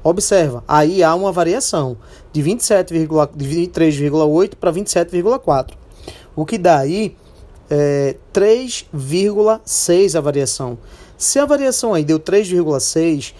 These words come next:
de dois mil e dezenove, dois mil e nove pra dois mil e dez, que é onde ele pede, e se eles estão aproximadamente alinhados, então vai ser vinte e sete vírgula quatro mais três vírgula seis, o que dá trinta e um por cento.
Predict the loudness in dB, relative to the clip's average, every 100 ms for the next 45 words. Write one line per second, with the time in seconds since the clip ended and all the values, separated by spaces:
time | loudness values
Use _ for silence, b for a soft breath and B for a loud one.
0 | B B 0 2 2 0 -6 -4 -2 0
1 | -2 -4 -18 -10 -4 -2 -2 0 2 2
2 | 2 -2 -2 2 0 0 -2 -4 2 2
3 | 2 0 -2 -2 0 0 -2 -2 0 2
4 | 0 -6 -14 B B B -10 -6 -4 0
5 | 0 0 -2 -2 0 -2 -2 -2 0 -2
6 | -2 -4 -2 0 0 -6 -12 B B -6
7 | -2 -2 0 0 -2 -2 -2 0 0 -2
8 | -4 -2 -2 -2 0 2 0 -6 -6 -4
9 | -4 -2 0 0 0 -2 0 0 0 -2
10 | -2 -6 B B B 2 2 2 -4 -2
11 | 0 0 -2 -6 -2 -2 0 -2 -2 -4
12 | -4 -4 -4 -4 -8